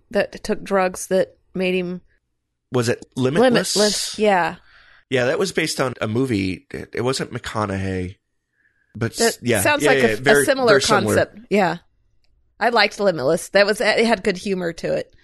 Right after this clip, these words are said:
Speaker 2: It's, I never, I never watched the series. I should, I should, uh,
Speaker 1: Oh, you should. It's
Speaker 2: add
Speaker 1: really
Speaker 2: that.
Speaker 1: good. Yeah.
Speaker 2: But the Project Power, I, I enjoyed it. It wasn't a great movie, but it was enjoyable and, and really got you thinking when you apply,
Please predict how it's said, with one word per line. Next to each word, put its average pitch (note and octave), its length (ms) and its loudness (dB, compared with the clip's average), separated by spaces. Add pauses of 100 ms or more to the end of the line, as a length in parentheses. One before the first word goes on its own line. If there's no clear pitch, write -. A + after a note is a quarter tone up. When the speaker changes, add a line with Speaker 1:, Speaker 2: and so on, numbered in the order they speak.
(500)
Speaker 2:
It's, A#2+ 200 -2
I F#3 100 -2
never, - 340 0
I F#3 60 -2
never D#4+ 240 -2
watched - 260 -2
the C3+ 80 -2
series. G#2+ 480 -2
I A2 80 -2
should, - 320 -6
I C#3+ 80 -2
should, - 420 -8
uh, - 60 -4
Speaker 1:
Oh, C#4+ 140 4
you A#3+ 200 0
should. F3+ 360 2
It's - 200 -2
Speaker 2:
add - 60 0
Speaker 1:
really F3+ 200 4
Speaker 2:
that. D#3+ 240 2
Speaker 1:
good. E3 80 -16 (300)
Yeah. F3 280 2 (200)
Speaker 2:
But C3+ 200 0
the A#2+ 320 0 (400)
Project A#2+ 340 0
Power, G#2 440 0 (680)
I, A#2 260 2
I C#3 120 2
enjoyed C#3 580 2
it. - 180 -2
It A#2 200 -2
wasn't C3+ 420 -2
a A2+ 120 -2
great A#2+ 640 -2
movie, E3+ 460 -2 (440)
but A#2 220 -2
it G#2+ 120 -2
was G#2+ 180 -4
enjoyable G#2+ 520 -2
and, F#2+ 280 -6
and G2+ 180 -4
really G#2+ 200 0
got G#2+ 200 -2
you F#2+ 60 -6
thinking G2+ 420 -4
when F#2 160 -4
you F#2+ 140 -2
apply, F#2+ 720 -2